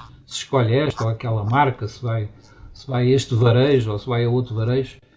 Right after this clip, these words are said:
Bom, i-, isso está tudo antecipado nas leituras da fenomenologia do espírito e,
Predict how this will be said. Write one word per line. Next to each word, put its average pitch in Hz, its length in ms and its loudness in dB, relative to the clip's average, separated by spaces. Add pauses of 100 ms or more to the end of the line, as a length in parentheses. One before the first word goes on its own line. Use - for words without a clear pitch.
(160)
Bom, 101 340 -8
i-, - 220 -10
isso 180 200 -4
está 180 180 6
tudo 170 240 0
antecipado 131 640 0 (420)
nas 135 220 2
leituras 120 720 2 (300)
da 127 140 -4
fenomenologia 117 720 0
do 107 100 -2
espírito 107 640 -4 (340)
e, 135 140 -10